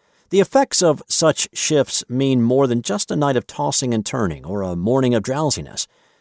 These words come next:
It can directly influence a person's performance at school, at work, and an individual's overall health and well-being. This is particularly true and dangerous for those with pre-existing physical and mental health conditions.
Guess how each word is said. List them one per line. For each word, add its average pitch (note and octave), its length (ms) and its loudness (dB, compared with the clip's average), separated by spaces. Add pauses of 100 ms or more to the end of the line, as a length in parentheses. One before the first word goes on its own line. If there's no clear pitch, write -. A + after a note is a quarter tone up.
It F#2 140 -14
can F#2 100 -4
directly G#2 540 0
influence G#2+ 440 0
a G#2 60 -2
person's A#2 420 -4
performance B2 540 -2
at A2 80 -4
school, C#3 480 -4
at F#2+ 140 -12
work, D#3 320 0
and D3 200 -8
an B2+ 100 -4
individual's A#2+ 640 0
overall G#2 460 2
health A2 260 -4
and F2 180 -4
well-being. D2 600 -8 (540)
This E3 180 0
is D#3+ 100 -2
particularly A#3 560 0
true D#3+ 240 2
and A#3 220 2
dangerous E3 480 0
for C#3 140 -6
those C3+ 280 2
with C3 200 -4
pre-existing C3 760 -2
physical C3 520 -2
and G#2+ 140 0
mental A2+ 300 0
health G2+ 240 -4
conditions. - 560 -6